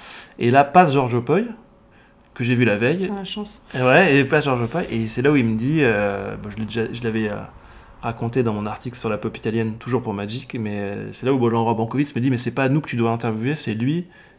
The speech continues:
Speaker 1: Lui, c'est un, c'est un putain de génie et tout ça. » Et donc, je dis bonjour à Giorgio Poi, euh, «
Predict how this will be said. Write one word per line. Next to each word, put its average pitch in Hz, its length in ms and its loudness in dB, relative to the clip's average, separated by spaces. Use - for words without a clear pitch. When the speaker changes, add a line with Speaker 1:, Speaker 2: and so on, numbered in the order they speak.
Speaker 1:
Lui, 131 240 0
c'est 110 220 0
un, 104 180 0
c'est 110 140 -6
un 107 60 -2
putain 127 260 -4
de 127 40 0
génie 120 460 2
et 120 40 0
tout - 100 -8
ça. » 139 200 -6
Et - 20 -6
donc, 120 140 -2
je 123 80 2
dis 131 160 2
bonjour 156 300 4
à 143 100 8
Giorgio 131 280 2
Poi, 143 220 2
euh, « 117 200 2